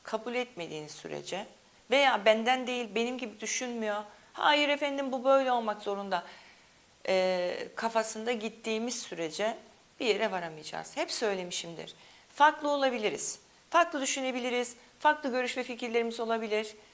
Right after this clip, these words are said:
Günün sonunda hepimiz aynı ülkenin içerisinde, aynı kurallar çerçevesinde, aynı yasal çerçeveler içerisinde,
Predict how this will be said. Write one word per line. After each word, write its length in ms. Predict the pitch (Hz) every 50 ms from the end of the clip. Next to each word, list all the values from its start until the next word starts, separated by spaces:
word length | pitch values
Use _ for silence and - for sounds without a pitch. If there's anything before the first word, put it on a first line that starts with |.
| - - -
Günün 220 | - 311 330 349 349
sonunda 340 | 339 339 330 285 262 247
hepimiz 360 | 269 285 269 269 247 240 233 -
aynı 280 | - 277 277 277 262 247
ülkenin 320 | 226 220 - 208 190 190
içerisinde, 440 | 190 - 202 185 180 - 208 214 220 -
aynı 280 | - 330 349 294 269 269
kurallar 420 | - 233 214 190 180 180 180 180
çerçevesinde, 560 | - 190 180 185 - 190 170 185 - 196 - -
aynı 280 | - - 403 370 359
yasal 340 | 320 254 226 - 220 185 185
çerçeveler 500 | - 190 175 - - 175 175 170 165 170
içerisinde, 580 | 175 175 - 190 180 180 - 196 196 233 262